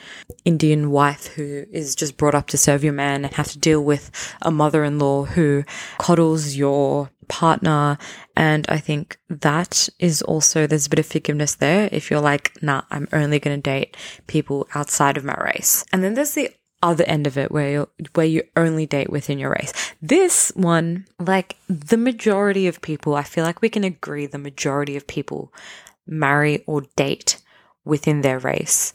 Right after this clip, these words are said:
I feel like there is a lot of validity in wanting to, to date within your race. If you've been told your entire life that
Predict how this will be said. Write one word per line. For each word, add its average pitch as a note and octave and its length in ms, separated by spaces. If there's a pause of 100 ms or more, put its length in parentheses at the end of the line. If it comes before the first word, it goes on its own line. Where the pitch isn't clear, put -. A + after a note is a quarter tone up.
I D3+ 160
feel D#3 480
like C#3+ 400
there C#3+ 300
is D3+ 260
a D#3 100
lot C#3+ 520 (120)
of C#3+ 580
validity E3 840
in E3+ 320
wanting D#3+ 460
to, D3 320 (340)
to D#3+ 100
date D3 380
within D#3+ 280
your E3 140
race. D#3+ 340
If G#3 140
you've B3 140
been F#4+ 160
told D#3 340
your D#3 140
entire D3 540
life C#3 680
that C#3+ 300